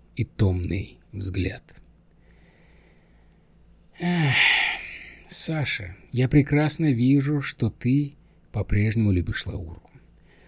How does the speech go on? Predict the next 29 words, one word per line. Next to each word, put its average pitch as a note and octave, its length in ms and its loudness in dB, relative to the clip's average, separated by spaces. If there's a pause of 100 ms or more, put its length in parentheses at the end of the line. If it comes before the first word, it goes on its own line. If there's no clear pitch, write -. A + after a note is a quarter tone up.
(120)
Но B2 80 0
тот D3 200 2
спектр C#3+ 420 4
чувств, - 280 -2
который B2+ 360 4
ты C#3 180 4
ко B2+ 180 0
мне A#2+ 180 4
все-таки B2+ 380 0
испытываешь, C#3+ 640 2
пусть - 320 2
и C#3 40 6
немного C3 640 8 (1700)
проступил C3+ 640 6
сейчас, G2+ 720 0 (380)
ты C#3+ 100 6
его D3 160 10
по-прежнему C3+ 640 6
загоняешь G#2+ 640 2
подальше, B2 680 0
потому A2+ 360 0
что - 180 -4
эти A#2 220 0
чувства C3 380 0
кажутся B2+ 320 -2
тебе A2 280 0
странными C3+ 600 2
и D#3+ 340 -2
неуместными A2 920 2